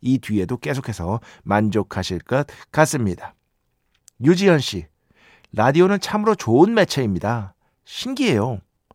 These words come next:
보이지는 않는데, 물론 보라라는 게 있기는 하지만 이게 뭐 저도 안 하고 배철수의 음악 캠프에서도 안 하고 사실 제가 별, 저도 뭐 배철수 디제이에게 영향을 많이 받아서 그런지 모르겠는데 별로 안 좋아합니다.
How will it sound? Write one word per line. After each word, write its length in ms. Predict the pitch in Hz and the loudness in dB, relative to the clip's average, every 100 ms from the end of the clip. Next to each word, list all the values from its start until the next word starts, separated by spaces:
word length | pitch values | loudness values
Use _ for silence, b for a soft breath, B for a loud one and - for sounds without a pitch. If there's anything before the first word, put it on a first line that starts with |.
| b b b | b b b
보이지는 540 | 117 147 202 220 226 175 | 2 4 4 2 2 2
않는데, 400 | 104 90 87 82 | 2 -2 -6 -8
물론 280 | 107 123 117 | 0 0 0
보라라는 500 | - 127 143 139 131 | 0 4 6 6 2
게 100 | 127 | 0
있기는 360 | 110 - 120 117 | -2 -2 -4 -4
하지만 360 | 123 123 110 | -4 -2 -2
이게 220 | 95 113 104 b b b b b b _ | 0 -2 -4 b b b b b b _
뭐 220 | - - - _ _ _ _ _ _ _ _ _ | -16 -16 -20 _ _ _ _ _ _ _ _ _
저도 340 | - 107 107 170 | -10 -4 4 6
안 120 | 147 | 6
하고 160 | 147 | 0
배철수의 400 | 139 117 139 147 | -4 -6 -4 -4
음악 140 | 131 123 | -4 -6
캠프에서도 840 | 123 110 127 - _ 113 117 143 | -8 -8 -8 -8 _ -8 -4 0
안 140 | 110 101 | 0 -2
하고 160 | 123 | -8
사실 280 | - 131 131 | -8 -8 -8
제가 180 | 117 117 | -6 -8
별, 220 | - 104 b b b b b b - | -8 -12 b b b b b b -6
저도 260 | 117 165 | 0 0
뭐 180 | 127 131 | 0 -4
배철수 400 | - 127 180 165 | -2 0 0 -2
디제이에게 720 | 151 151 165 156 151 156 123 | -4 2 4 4 2 0 0
영향을 340 | 104 143 165 | 0 0 0
많이 240 | 117 110 151 | 0 0 2
받아서 320 | 165 165 139 | 2 0 -2
그런지 240 | 135 123 | -2 -2
모르겠는데 440 | 117 104 98 92 131 | -4 -4 -6 -6 -6
별로 200 | 127 135 | -2 -2
안 180 | 92 110 | -2 4
좋아합니다. 540 | 196 160 107 92 | 6 6 2 -6